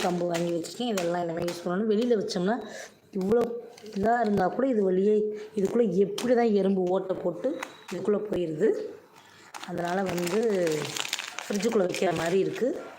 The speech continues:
இது எல்லாமே இப்ப இனிமே வந்து ஒரு பாக்ஸா வச்சு நம்ம அப்படியே இங்க கூட வச்சிடலான்னு இருக்கேன். பெரிய ஃப்ரிட்ஜுங்கிற மாதிரி தாங்க இருக்கு, ஆனா ரொம்பலாம் இடம் இருக்க மாட்டேங்குது.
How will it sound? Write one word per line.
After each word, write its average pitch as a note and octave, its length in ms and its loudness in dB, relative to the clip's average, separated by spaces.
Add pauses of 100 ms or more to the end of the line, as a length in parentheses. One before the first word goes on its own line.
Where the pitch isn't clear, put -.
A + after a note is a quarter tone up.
(3000)
இது F#3 140 -2
எல்லாமே F#3 380 0
இப்ப G#3 240 -2
இனிமே F3 460 -2
வந்து F#3 520 -2 (360)
ஒரு G#3 420 2
பாக்ஸா G3 540 -2
வச்சு D#4+ 640 -6 (520)
நம்ம E3+ 160 -4
அப்படியே F3 300 0
இங்க F3 120 -2
கூட F#3 200 -2
வச்சிடலான்னு E3+ 480 -4
இருக்கேன். E3+ 340 -10 (460)
பெரிய C4 360 0
ஃப்ரிட்ஜுங்கிற A3 640 0
மாதிரி F#3 200 -2
தாங்க G3+ 220 0
இருக்கு, A#3+ 260 -2
ஆனா F3 220 0
ரொம்பலாம் F#3 760 -2
இடம் D#3+ 260 -4
இருக்க D#3 220 -6
மாட்டேங்குது. D#3 380 -10